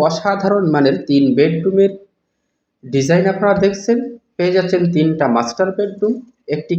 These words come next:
কিচেন এবং একটি সিঁড়ি, এবং সিঁড়ির নিচেই দেওয়া হয়েছে একটি টয়লেট এবং একটি ড্রয়িং কাম ডাইনিং। আর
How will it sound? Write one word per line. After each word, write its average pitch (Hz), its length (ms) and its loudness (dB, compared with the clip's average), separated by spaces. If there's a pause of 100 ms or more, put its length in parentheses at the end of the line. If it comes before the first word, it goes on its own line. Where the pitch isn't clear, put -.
কিচেন 180 320 0 (220)
এবং 131 120 0 (200)
একটি - 200 -6 (120)
সিঁড়ি, 165 240 0 (180)
এবং 131 120 0 (140)
সিঁড়ির 196 320 0
নিচেই 190 280 0 (100)
দেওয়া 160 180 4
হয়েছে 185 220 -2 (100)
একটি 175 260 -4
টয়লেট 107 340 0 (580)
এবং 175 120 2 (200)
একটি 190 160 -6 (140)
ড্রয়িং 147 360 2
কাম 160 120 2 (140)
ডাইনিং। 113 300 2 (640)
আর 120 100 2